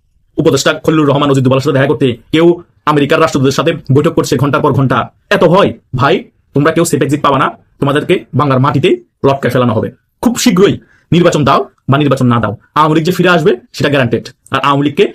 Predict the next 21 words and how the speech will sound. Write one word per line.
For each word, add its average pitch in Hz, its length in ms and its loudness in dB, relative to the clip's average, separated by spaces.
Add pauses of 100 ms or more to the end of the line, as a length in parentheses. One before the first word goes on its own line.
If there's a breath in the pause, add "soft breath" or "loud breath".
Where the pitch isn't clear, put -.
(120 soft breath)
ফিরে 165 160 0
আনার 165 140 0
জন্য 170 300 0
ভারত 120 200 0
যতটুকু 180 380 2
সাপোর্ট - 280 -4
দেওয়া, 175 220 0 (220)
একদম 165 240 0
সর্বোচ্চ - 340 0
সাপোর্ট 131 240 -2
দিবে। 107 140 0 (180 loud breath)
আর - 140 -4
তোমরা 156 180 2
যারা 160 160 2
উপদেষ্টা 156 260 0
মণ্ডলীতে 147 300 2
আছো, 120 240 0 (440)
তোমরা 165 200 0
যা 139 180 0
কিছু 202 180 -2
করেছো, 151 320 -2